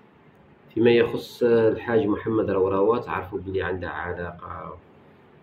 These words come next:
علاقة جيدة مع، مع رئيس الاتح-، الاتحادية الحالي اللي هو صادي. يقولوا باللي ساعات دار عليه المجيء نظرا لأنه عنده ارتباطات خارج الوطن،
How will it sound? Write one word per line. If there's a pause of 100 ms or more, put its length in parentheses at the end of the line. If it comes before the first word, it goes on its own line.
(200)
علاقة
جيدة
مع، (400)
مع (760)
رئيس
الاتح-،
الاتحادية
الحالي (160)
اللي
هو
صادي. (1300)
يقولوا
باللي (280)
ساعات
دار
عليه
المجيء (480)
نظرا
لأنه
عنده
ارتباطات
خارج
الوطن،